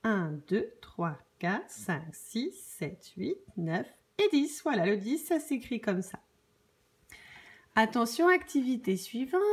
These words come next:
Comparer les collections. Qui a le plus de galettes ? Est-ce que c'est les loups ou le chaperon rouge ? Le loup en a deux, le chaperon rouge en a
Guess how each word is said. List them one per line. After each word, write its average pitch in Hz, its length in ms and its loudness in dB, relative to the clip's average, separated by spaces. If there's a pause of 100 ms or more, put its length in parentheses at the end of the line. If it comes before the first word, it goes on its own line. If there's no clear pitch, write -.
(1800)
Comparer 330 680 6
les 220 220 0
collections. - 640 -2 (520)
Qui - 120 -4 (220)
a 370 40 10
le 302 200 2
plus 254 300 0
de 247 80 0
galettes ? 214 640 2 (220)
Est-ce 208 180 -2
que 220 140 2
c'est 214 240 0
les 190 160 2
loups 269 180 0 (380)
ou 427 120 8
le 370 80 8
chaperon 277 560 2
rouge ? - 380 -8 (760)
Le 190 180 4
loup 220 180 4
en 196 180 4
a 156 240 -2 (960)
deux, 165 580 0 (240)
le 214 200 6
chaperon 170 680 -2
rouge 269 380 0
en 170 180 0
a 240 220 4